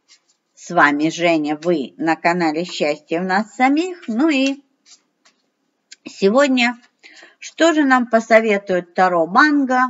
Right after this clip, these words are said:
на среду? Какие энергии, какие настроения, ну и что же делать, чего же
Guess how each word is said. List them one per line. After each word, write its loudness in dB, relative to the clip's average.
на -2
среду? -4
Какие -2
энергии, -2
какие -4
настроения, -2
ну -2
и -4
что -4
же -6
делать, -2
чего -4
же -6